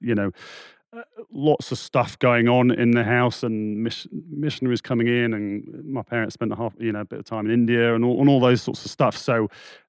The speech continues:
uh, whereas I th-, had predominantly lived in England, I'd lived in this town, uh, and come to this church, you know, it's interesting. Other people had viewed my life as anything but sheltered 'cause of everything I'd been exposed to, if I can use that word, exposed to. So I think, um,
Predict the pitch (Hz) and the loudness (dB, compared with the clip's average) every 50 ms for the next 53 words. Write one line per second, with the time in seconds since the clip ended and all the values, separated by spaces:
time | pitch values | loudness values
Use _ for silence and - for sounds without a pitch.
0 | _ 123 120 - 120 107 - _ _ _ _ _ _ _ _ _ _ _ _ _ | _ -8 -6 -6 -6 -8 -8 _ _ _ _ _ _ _ _ _ _ _ _ _
1 | _ - 120 123 123 120 117 107 135 143 139 117 - _ _ _ _ _ _ - | _ -2 0 2 2 2 2 2 2 2 2 0 -2 _ _ _ _ _ _ -16
2 | - - - 113 117 98 - - 117 110 127 120 123 123 113 104 113 117 101 - | -14 -12 -8 -8 -8 -8 -8 -8 -6 -4 -2 0 0 0 0 0 -2 -4 -2 -2
3 | 113 107 113 113 110 113 113 107 104 107 110 107 107 120 113 - - 101 101 - | -2 0 0 0 0 0 -2 -2 -2 -4 -4 -4 -4 -6 -6 -6 -6 -8 -8 -8
4 | - - 156 131 - - - _ _ _ - 123 120 117 113 110 107 113 - _ | -8 -6 -6 -6 -6 -6 -14 _ _ _ -4 -2 0 0 0 0 -2 -4 -6 _
5 | _ _ _ _ - 98 - - - - 127 127 107 - 123 110 - - 110 110 | _ _ _ _ -14 -12 -12 -14 -12 -8 -6 -6 -4 -2 -4 -4 -4 -4 -6 -6
6 | - - - 135 127 117 110 - - - - - - - 120 113 113 110 104 - | -6 -2 0 0 2 2 0 -2 -8 -10 -12 -12 -8 -4 -2 -2 0 -2 -2 -4
7 | - - 117 - - 135 135 - 107 - - 101 107 - 127 123 - 123 117 - | -8 -12 -14 -4 -2 -2 -2 -2 -4 -6 -4 -6 -4 -2 -2 -2 -2 -2 -4 -4
8 | - 107 101 - 113 113 110 101 104 104 101 104 101 101 95 - 107 101 117 110 | -4 -8 -8 -4 -4 -4 -4 -4 -4 -4 -4 -2 -4 -4 -4 -4 -4 -4 -4 -4
9 | 98 92 90 135 - - - - 123 107 98 - 113 113 - - 101 113 107 110 | -4 -2 -4 -4 -4 -4 -6 -6 -6 -6 -6 -8 -14 -14 -10 -8 -8 -6 -6 -6
10 | 98 104 - 113 107 101 107 104 - _ 110 104 104 98 92 - _ _ _ _ | -6 -6 -4 -4 -4 -4 -4 -8 -6 _ -2 0 0 -2 -4 -6 _ _ _ _
11 | _ _ - _ _ - _ 120 113 113 117 - - 196 214 180 - 110 - - | _ _ -20 _ _ -14 _ -8 -8 -8 -8 -6 -4 -4 -4 -4 -6 -8 -6 -4
12 | 101 101 101 104 95 - 107 - 104 101 101 104 98 - - - - - - - | -2 0 0 0 0 -2 -6 -6 -4 -6 -6 -6 -8 -8 -12 -14 -14 -14 -6 -4
13 | 117 110 107 - - 123 110 - 143 139 135 196 185 156 - - - - - - | -4 -4 -4 -2 -2 -4 -2 0 0 0 2 4 2 2 2 -2 -12 -20 -20 -20
14 | - _ _ _ _ _ - 123 120 120 113 117 117 113 110 107 | -20 _ _ _ _ _ -2 2 2 4 4 4 4 4 4 2